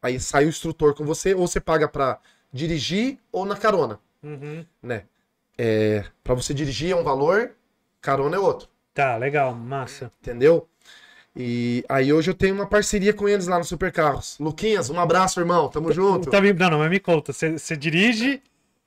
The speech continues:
Speaker 1: Então, eu
Speaker 2: Qual que é a experiência que vocês vendem? Que vocês devem vender uma experiência de Vin Diesel ali.
Speaker 1: Lá
Speaker 2: No
Speaker 1: eu,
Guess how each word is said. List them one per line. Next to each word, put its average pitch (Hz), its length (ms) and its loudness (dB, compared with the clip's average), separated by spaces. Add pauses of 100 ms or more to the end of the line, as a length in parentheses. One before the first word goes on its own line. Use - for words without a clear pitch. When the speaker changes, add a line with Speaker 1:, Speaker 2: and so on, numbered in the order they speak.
(500)
Speaker 1:
Então, 180 420 2
eu 175 220 6
Speaker 2:
Qual 226 80 2
que 220 60 4
é - 20 6
a 196 40 6
experiência 170 560 -2
que - 60 -18
vocês 151 160 -6
vendem? 131 340 -8
Que - 80 -20
vocês 123 100 -10
devem 123 180 -8
vender 147 160 -10
uma 156 100 -10
experiência 160 500 -8
de 170 300 -8
Vin 165 180 -8
Diesel 143 380 -4
ali. 110 240 -10 (400)
Speaker 1:
Lá 156 140 4
Speaker 2:
No 185 60 8
Speaker 1:
eu, 208 40 6